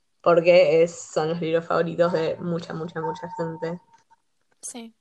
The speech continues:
Speaker 1: Y
Speaker 2: Es más, salieron todos los actores a hablar y a decir, tipo,
Speaker 1: Claro.
Speaker 2: o sea, un montón de actores, los,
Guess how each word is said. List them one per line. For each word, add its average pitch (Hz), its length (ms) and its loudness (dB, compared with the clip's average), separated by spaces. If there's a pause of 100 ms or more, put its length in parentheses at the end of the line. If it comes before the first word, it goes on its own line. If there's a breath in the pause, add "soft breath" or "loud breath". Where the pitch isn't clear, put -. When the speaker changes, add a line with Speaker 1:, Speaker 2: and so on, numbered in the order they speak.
(180)
Speaker 1:
Y 202 160 2
Speaker 2:
Es 190 60 4
más, 185 140 6
salieron 175 360 4
todos 240 140 -4
los 254 180 -10
actores 214 440 -8
a 202 40 -6
hablar 202 380 -4
y 220 60 -6
a 202 60 -4
decir, 208 360 -12
tipo, 208 480 -8 (200)
Speaker 1:
Claro. 185 440 -2
Speaker 2:
o - 40 -18
sea, 208 280 2
un 233 80 -10
montón 220 420 -6
de 208 40 -4
actores, 214 680 -8
los, 214 220 -12